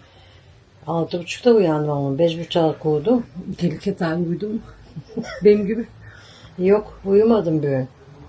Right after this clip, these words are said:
Speaker 2: Hiç uyumadın?
Speaker 1: Hiç uyumadım, hiç de uykum yok.
Speaker 2: Bak.
Speaker 1: Sonra Arzu geldi.
Speaker 2: Ha, gördüm şimdi. Çıkardın. Abimle konuştun mu?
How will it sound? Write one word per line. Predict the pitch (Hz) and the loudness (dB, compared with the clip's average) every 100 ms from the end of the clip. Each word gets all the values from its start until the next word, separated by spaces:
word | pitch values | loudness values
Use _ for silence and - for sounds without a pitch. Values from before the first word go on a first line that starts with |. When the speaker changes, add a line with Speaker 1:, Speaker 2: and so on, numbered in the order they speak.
| - - | -20 -4
Speaker 2:
Hiç | 247 - | -2 4
uyumadın? | 262 190 139 131 | 4 4 2 0
Speaker 1:
Hiç | 220 226 220 | 2 2 4
uyumadım, | 196 170 170 175 254 | 4 4 0 4 4
hiç | 240 - | 4 2
de | |
uykum | 233 202 220 220 | 4 4 2 4
yok. | 208 196 - - _ _ _ _ - _ _ _ 170 | 2 0 -10 -20 _ _ _ _ -20 _ _ _ -14
Speaker 2:
Bak. | 143 - - _ - - _ _ - | -14 -16 -20 _ -20 -20 _ _ -12
Speaker 1:
Sonra | - 202 196 | -4 -2 0
Arzu | 190 170 202 | 0 -2 -2
geldi. | 175 117 98 175 - _ _ _ _ _ _ | 0 -2 -6 -10 -10 _ _ _ _ _ _
Speaker 2:
Ha, | 208 220 | -4 -2
gördüm | 196 202 185 202 | 2 2 2 -4
şimdi. | - 208 170 185 - _ _ _ _ _ _ _ _ - | -4 -6 -6 -10 -16 _ _ _ _ _ _ _ _ -20
Çıkardın. | - 208 185 185 208 185 _ _ _ - _ _ _ - _ _ _ _ 196 | -12 -8 -6 -6 -8 -8 _ _ _ -20 _ _ _ -20 _ _ _ _ -4
Abimle | 214 196 214 190 | 0 2 2 2
konuştun | 190 185 - 190 | 2 -2 -2 0
mu? | 180 | 0